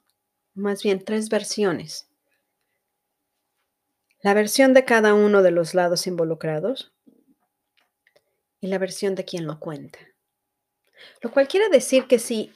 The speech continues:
la misma historia se cuenta ciento cincuenta veces en la familia, las ciento cincuenta veces va a ser distinta, porque cada persona va a encontrar cosas que son importantes para ellos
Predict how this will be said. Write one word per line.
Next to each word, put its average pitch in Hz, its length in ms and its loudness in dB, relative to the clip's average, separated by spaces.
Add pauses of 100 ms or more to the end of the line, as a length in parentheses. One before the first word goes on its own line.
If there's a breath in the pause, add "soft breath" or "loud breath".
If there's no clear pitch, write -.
la 233 140 0
misma 285 380 0
historia 208 460 -4
se 190 160 -10
cuenta 196 360 -6
ciento 220 300 -4
cincuenta 196 600 -4
veces - 760 -8 (720)
en 185 140 -4
la 165 100 -6
familia, 180 560 -8 (840 loud breath)
las 247 120 -2
ciento 359 240 0
cincuenta 226 480 0
veces 202 320 -4
va 196 60 -2
a - 20 -10
ser 190 220 -4
distinta, 175 760 -8 (320)
porque 208 360 -6
cada 330 360 -6
persona 202 600 -2 (720)
va 294 100 0
a 359 60 0
encontrar 202 920 -4 (600)
cosas 339 320 -2
que 269 100 4
son 262 180 2
importantes 214 840 -6
para 165 220 -12
ellos 226 580 -8